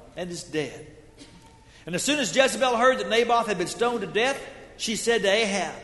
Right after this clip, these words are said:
"Get up and take possession of the vineyard of Naboth the Jezreelite that he refused to sell to you. He's no longer alive, but dead." And when Ahab heard that Naboth was dead, he got up and went down to take possession of Naboth's vineyard. Then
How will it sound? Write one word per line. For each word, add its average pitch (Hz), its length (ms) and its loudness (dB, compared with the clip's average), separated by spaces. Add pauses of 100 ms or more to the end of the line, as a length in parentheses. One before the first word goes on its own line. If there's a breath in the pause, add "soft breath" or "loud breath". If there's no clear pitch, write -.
(600 loud breath)
"Get 330 220 12
up 208 320 6
and 196 100 -4
take 226 280 0
possession 196 600 0
of 190 140 -2
the 185 60 -2
vineyard 247 340 -4
of 233 80 -4
Naboth 233 380 2
the 202 60 -6
Jezreelite 196 680 2
that 190 100 -4
he 226 120 0
refused 214 360 -6
to 190 60 -10
sell 277 300 2
to 311 60 -4
you. 123 200 -10 (380 loud breath)
He's 240 200 2
no 269 180 4
longer 254 360 2
alive, 190 560 4
but 202 220 -4
dead." 269 420 2 (640 loud breath)
And 117 80 -14
when 151 140 0
Ahab 196 240 4
heard 180 220 0
that - 100 -6
Naboth 190 400 2
was 160 140 -4
dead, 220 280 2
he 156 80 0
got 180 320 0
up 208 160 2
and 151 100 -6
went 160 160 -8
down 185 180 -2
to 170 60 -8
take 196 240 -4
possession 202 460 -2
of 185 80 -8
Naboth's 160 560 -2 (420)
vineyard. 175 380 -2 (1400)
Then 339 340 4